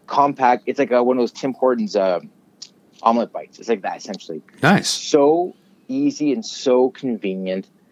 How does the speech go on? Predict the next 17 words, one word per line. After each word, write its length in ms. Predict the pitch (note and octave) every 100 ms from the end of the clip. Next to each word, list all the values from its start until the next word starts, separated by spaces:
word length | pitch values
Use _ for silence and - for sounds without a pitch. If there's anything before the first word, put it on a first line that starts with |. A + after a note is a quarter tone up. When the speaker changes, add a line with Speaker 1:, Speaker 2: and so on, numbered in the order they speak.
| _ _
Speaker 1:
Gives 180 | B2+ A#2
me 120 | C3
everything 320 | B2 D3 D#3
I 100 | D3
need. 260 | A#2+ A#2 A2
Keeps 260 | - C3+ A#2+
my 120 | G#2+
keto, 720 | - C3 C3+ C3 B2+ B2+ A#2 _ _ _ -
my 100 | G2+
ketones 580 | - D#3+ - D3+ D3+
high. 400 | C#3+ C3 B2+ B2+
Keeps 260 | C3+ A#2+ -
me, 140 | A#2+ G#2+
like, 200 | G2+ -
doing 160 | A#2
my 140 | A#2 G#2
right. 280 | A2 A#2